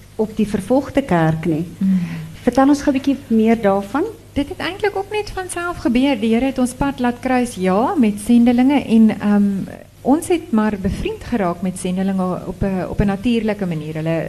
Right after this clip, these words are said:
Speaker 2: hulle is maar net ons vriende en deurdat mense hulle bevriend en meer in daai area, eh, begin beweeg, eh, kom mens, ja, kry mens meer te doen met, met mense en hulle stories en hulle binnewêreld en hulle het eintlik maar net vriendskap nodig en as mens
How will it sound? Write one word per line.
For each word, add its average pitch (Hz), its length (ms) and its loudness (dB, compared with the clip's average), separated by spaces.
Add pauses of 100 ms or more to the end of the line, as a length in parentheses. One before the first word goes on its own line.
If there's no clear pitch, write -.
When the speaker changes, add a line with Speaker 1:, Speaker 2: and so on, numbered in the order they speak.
Speaker 2:
hulle 180 240 -4
is 175 140 -6
maar 175 200 -4
net 202 180 0 (260)
ons 190 200 -2
vriende 220 360 4
en 185 140 4
deurdat 233 420 2
mense 190 240 -2
hulle 170 160 -2
bevriend 392 460 -6 (420)
en 220 140 4
meer 214 240 4
in 220 140 4
daai 190 240 6
area, 208 640 2
eh, 180 80 -4
begin 208 340 0
beweeg, 190 600 -2 (300)
eh, 190 100 -2 (100)
kom 254 180 6
mens, 202 320 4
ja, 170 200 0
kry 240 200 4
mens 226 260 6
meer 175 260 0
te 190 120 -2
doen 170 220 -4
met, 165 240 -4
met 180 300 -2
mense 165 380 -2
en - 280 -2 (160)
hulle 185 160 -4
stories 202 520 2
en 196 60 2
hulle 196 180 -2
binnewêreld 185 640 0
en 202 80 -2
hulle 214 120 -2
het 214 160 -6 (400)
eintlik 254 200 0
maar 247 100 2
net 254 160 0
vriendskap 240 520 0
nodig 160 500 -4
en 175 180 -4
as 180 220 -6
mens 190 240 -2